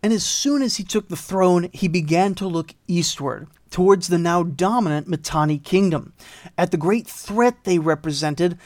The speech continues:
and at the great pile of treasure they ruled over in the Syrian cities. However, there would be no chance of attacking the Mitanni without first attending to the seemingly smaller problems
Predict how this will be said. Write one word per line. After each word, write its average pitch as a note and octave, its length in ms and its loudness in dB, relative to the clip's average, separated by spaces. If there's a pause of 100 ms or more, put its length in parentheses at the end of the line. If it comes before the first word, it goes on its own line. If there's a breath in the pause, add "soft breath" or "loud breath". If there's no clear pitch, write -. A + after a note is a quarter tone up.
(140 loud breath)
and G3 100 4
at F3+ 80 2
the G3 40 -4
great F#3 320 0
pile G3+ 400 -2
of F3 160 -2
treasure G#3+ 560 0
they D3 160 0
ruled D#3 380 0
over D#3 280 2
in F#3+ 180 0
the G#3+ 100 -2
Syrian C#3+ 580 -4
cities. - 680 -8 (680 soft breath)
However, D#3 420 -2 (400 soft breath)
there D#3+ 120 0
would D#3+ 100 0
be F3+ 100 0
no F3 280 2
chance - 560 -4
of D3 80 -6
attacking E3 500 -4
the D#3 80 -2
Mitanni E3+ 480 -2
without E3+ 400 -2
first A#3 420 -4
attending G#3+ 460 -2
to - 100 -12
the F3+ 120 -4
seemingly A3 560 -2
smaller A3 680 2
problems D3+ 680 2